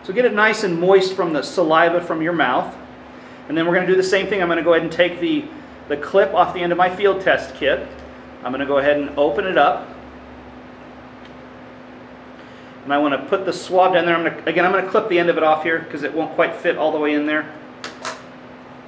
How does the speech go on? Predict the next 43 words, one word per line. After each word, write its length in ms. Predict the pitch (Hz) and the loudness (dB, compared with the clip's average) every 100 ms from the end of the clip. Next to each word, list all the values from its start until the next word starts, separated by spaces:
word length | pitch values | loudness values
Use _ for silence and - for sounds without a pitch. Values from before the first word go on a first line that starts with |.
| - | -10
And 80 | 139 | -6
again, 220 | 143 156 | 0 2
I 60 | 156 | 2
wanna 200 | 151 147 | 2 -2
carefully 540 | - 185 180 175 160 | 2 2 2 -2 -4
push 500 | 127 - 190 185 - - - - | -4 -2 -2 -4 -10 -16 -20 -2
that 180 | 151 147 | 0 0
swab 380 | - 175 175 170 | 0 4 4 4
down 200 | 160 160 | 0 0
to 60 | 156 | -2
the 80 | |
bottom 520 | 139 165 156 165 202 - - - - - - - - - - | 2 6 6 4 0 -8 -16 -20 -20 -20 -20 -20 -20 -20 -16
so 180 | - 147 | -4 0
that 100 | 151 | 2
it, 240 | 147 151 - - - | 0 -4 -12 -16 -14
that 120 | 139 | -8
the 80 | 147 | -4
liquid, 400 | 147 185 170 151 127 - - - - 135 | 0 2 2 -2 -6 -16 -20 -20 -10 0
uh, 180 | 139 135 | 2 2
will 80 | 135 | 0
come 180 | 175 | 0
in 80 | 156 | 0
contact 560 | - 170 160 165 147 151 | 2 0 2 0 0 -4
with 160 | 151 | -4
the 140 | 151 147 | -2 -2
end 100 | 147 | 0
of 80 | 151 | -4
the 60 | |
swab. 420 | - 143 139 139 - - | -4 2 2 0 -6 -10
Again, 180 | 156 175 | 0 2
I 40 | 165 | 2
wanna 200 | 160 147 | 0 0
close 560 | - 165 151 170 175 | -4 0 2 2 2
this 160 | 202 190 | 0 2
back 280 | 190 226 196 | 2 4 4
off 340 | 190 220 - - - - - - - - - - | 4 2 -4 -16 -20 -20 -20 -20 -20 -20 -20 -12
and 120 | 131 | -8
put 160 | 160 139 | -6 -4
the 60 | - | -4
safety 380 | - 214 208 | 0 0 -2
clip 260 | - 175 - | -2 -2 2
back 240 | 147 151 | 0 2
on. 320 | 151 139 185 | 0 0 -2